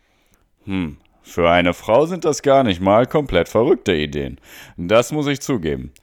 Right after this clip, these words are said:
Sollen wir das mal in einem Podcast aufgreifen?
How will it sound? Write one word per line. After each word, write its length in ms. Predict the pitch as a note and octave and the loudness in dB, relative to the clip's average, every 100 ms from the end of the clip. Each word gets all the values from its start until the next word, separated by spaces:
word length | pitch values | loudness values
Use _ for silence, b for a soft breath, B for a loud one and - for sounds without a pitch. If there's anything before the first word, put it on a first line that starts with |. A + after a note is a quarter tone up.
| b b b | b b b
Sollen 480 | A#2+ B2 F3+ E3 D3 | -6 0 2 4 2
wir 100 | C#3 | 4
das 200 | C3+ B2+ | 2 2
mal 160 | D#3+ D3 | -2 0
in 120 | C#3 | 0
einem 300 | F2+ E2+ D2+ | 2 2 0
Podcast 600 | - D2 - F#2+ G2+ - | -2 -4 -4 0 0 2
aufgreifen? 720 | B2 A#2 B2+ B2+ C3 D#3+ E3+ | -2 0 0 2 0 -6 -12